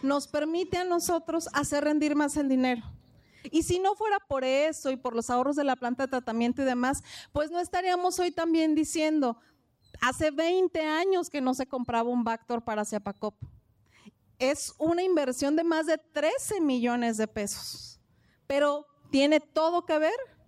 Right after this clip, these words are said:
con todo esto que les platicaba de la austeridad, del ahorro, del compromiso de los trabajadores, de la renegociación en positivo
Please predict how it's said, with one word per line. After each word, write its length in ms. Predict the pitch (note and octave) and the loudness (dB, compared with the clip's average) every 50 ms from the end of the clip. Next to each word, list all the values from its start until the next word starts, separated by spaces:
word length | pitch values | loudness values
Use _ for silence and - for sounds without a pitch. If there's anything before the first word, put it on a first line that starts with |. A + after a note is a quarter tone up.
| _ _ _ _ _ _ _ _ _ - | _ _ _ _ _ _ _ _ _ -4
con 260 | - B3+ C4 C#4 C4+ | -4 -2 -2 -2 -2
todo 240 | D4 C#4+ D4+ D4 D4+ | -2 0 0 2 2
esto 360 | D4+ D4 D4+ - - C#4+ - | 2 0 -2 -2 -6 -6 -2
que 100 | C4+ B3+ | -2 0
les 160 | B3 A#3 - | 0 0 -2
platicaba 640 | - - A3+ A#3 - A#3 A3 - A3+ A3 A3 A#3 A#3 | -2 -4 -4 -2 -4 -6 -4 -2 -2 0 2 2 2
de 120 | B3+ C#4+ D4+ | 2 2 4
la 100 | D#4 D4 | 4 2
austeridad, 720 | C#4+ C#4 - - C4 B3 A#3+ A3+ G#3+ G#3 G3+ G3 G3+ G#3 | 0 0 -2 -4 -2 0 0 0 0 2 2 2 0 -2
del 300 | G3+ G#3 A#3+ B3+ B3+ B3+ | -2 -4 -4 -2 -2 0
ahorro, 460 | A#3 A3 G#3 G3 F#3+ F#3+ G3 G#3+ G#3+ G#3+ | 0 0 2 2 2 0 0 0 0 0
del 160 | A3 A3 A3 | 0 0 -2
compromiso 580 | A3+ A3 A3 - A3+ A3 A3 A3+ A3 - A#3+ | -4 -6 -4 -2 -2 0 0 0 0 0 0
de 80 | A3+ A3 | 0 0
los 220 | G#3+ G#3+ G3+ - | 0 0 -2 -2
trabajadores, 880 | - A3 G#3+ G#3 G#3 G#3 - - G#3+ G3 G3+ G3 G3+ G#3 G#3 A3 G#3+ - - - - - - | -2 -2 -2 0 0 -2 -4 -2 -2 0 2 2 2 0 0 -2 -4 -6 -14 -20 -20 -8 -4
de 120 | C4 C#4 | -2 0
la 120 | C#4+ C#4 C4+ | 2 2 2
renegociación 1080 | C4 C4 B3+ A#3+ A#3+ A3 A3+ A3+ G#3+ - A3 G#3+ - - A#3 A3+ A3+ A3 A3+ A#3 A#3+ - - - _ | 2 0 0 0 0 0 0 -2 -2 -2 -4 -4 -2 -2 0 2 2 2 2 0 0 -4 -6 -18 _
en 220 | - A#3 A#3+ B3 A#3+ | -2 -2 -2 -2 -2
positivo 840 | - B3 A#3 A#3+ - A#3 A3 A3 - B3+ C4 C#4 C4 B3 G#3 G#3 | -4 -6 -6 -4 -4 -6 -6 -2 0 2 2 4 4 2 0 -4